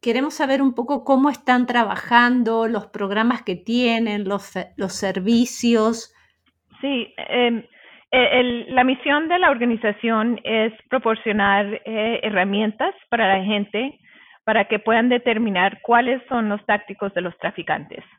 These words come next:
Speaker 2: Em, en nuestra organización, eh, tiene dos programas de educación, uno para adultos y uno para, eh, jóvenes.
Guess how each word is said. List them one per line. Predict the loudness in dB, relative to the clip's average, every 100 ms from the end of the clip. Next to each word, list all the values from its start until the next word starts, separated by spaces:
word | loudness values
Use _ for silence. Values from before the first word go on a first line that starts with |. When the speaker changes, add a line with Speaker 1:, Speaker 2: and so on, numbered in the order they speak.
| _ -16
Speaker 2:
Em, | -10 -8 -8 -10 -16 _ _ _ _ _
en | -2 0 0 -2 -4 -6
nuestra | -4 -2 -2 0 2 4 2 0
organización, | -2 -4 -6 -4 -4 -4 -4 -2 0 0 -4 -6 _ -8
eh, | -2 2 0 -2 _ -20 -20 _ _ _ _ _ _ _ _ _ _ _ _ _
tiene | 0 2 2 0
dos | 0 0 0 -2
programas | -2 0 0 0 -4 -8 _ _ _
de | -12 -6 -2 -2 -2
educación, | -4 -2 -4 -4 -4 -6 -8 -6
uno | 0 0
para | 2 2 4
adultos | 2 -2 -4 -4 -6 -10 _
y | -10 -4
uno | -2 -2
para, | 0 2 2 2 -2
eh, | -6 -8
jóvenes. | -2 0 0 -4 -14